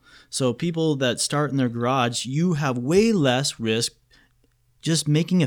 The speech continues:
few things for just a few people than trying to do something all at once and think you're mass producing it and, and, and creating, you know, something for a lot of people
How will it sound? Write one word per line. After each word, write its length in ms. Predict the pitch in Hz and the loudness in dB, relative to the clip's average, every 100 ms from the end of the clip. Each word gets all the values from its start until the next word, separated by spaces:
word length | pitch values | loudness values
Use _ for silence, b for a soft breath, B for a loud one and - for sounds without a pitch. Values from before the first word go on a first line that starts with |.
| - | 2
few 140 | 180 208 | 2 2
things 320 | - 127 131 | 4 2 2
for 180 | - 120 | -2 -4
just 220 | 131 - | -4 -2
a 80 | 117 | -4
few 300 | - 196 233 | 0 4 4
people 320 | 135 120 135 | 2 -2 0
than 120 | 139 135 | 2 0
trying 260 | 165 185 | 0 -2
to 80 | 175 | -2
do 220 | 120 139 | -2 -2
something 340 | 135 143 131 117 | -2 -2 -2 -2
all 240 | 139 170 | -2 -2
at 140 | 139 | -2
once 320 | 117 117 139 B B B | 0 0 0 B B B
and 160 | 127 131 | -2 0
think 160 | 170 | -2
you're 120 | 165 143 | 0 0
mass 360 | 139 147 165 | 2 2 0
producing 560 | - 131 143 170 - 113 | -2 0 2 2 0 -2
it 240 | 120 - b b | -2 -6 b b
and, 320 | 120 123 113 | -2 -2 0
and, 280 | 127 120 113 | 0 0 0
and 220 | 127 120 | -2 -2
creating, 400 | - 143 147 131 87 | -2 -4 0 -2 -2
you 120 | 123 | -2
know, 100 | 113 | -2
something 340 | - 117 120 | -2 -4 -4
for 280 | 113 113 110 | -6 -4 -4
a 100 | - | -4
lot 220 | 113 123 | -4 -4
of 80 | 127 | -4
people 400 | 139 143 113 110 | -6 -6 -4 -6